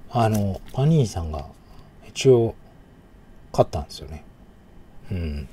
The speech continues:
なので、アメフトは二千二十六まできっちり。はい。まあ、ちょっと言いがかり的なあれでしたからね。うん。って言っちゃいけないか。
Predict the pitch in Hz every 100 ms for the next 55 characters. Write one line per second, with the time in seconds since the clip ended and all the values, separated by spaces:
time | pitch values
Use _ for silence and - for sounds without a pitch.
0 | - 104 85 78 85 123 151 - 147 147
1 | 139 151 110 104 90 82 76 76 92 -
2 | 92 78 - - - - - - - -
3 | - - - - - - - - - -
4 | - - 76 - - - - - - -
5 | - - - - - - - - - -
6 | - - 131 127 113 110 - - 110 123
7 | 131 127 131 127 120 123 117 117 117 -
8 | 71 73 82 76 - - - 87 78 73
9 | 73 71 - - - - - - - 110
10 | 98 92 87 87 -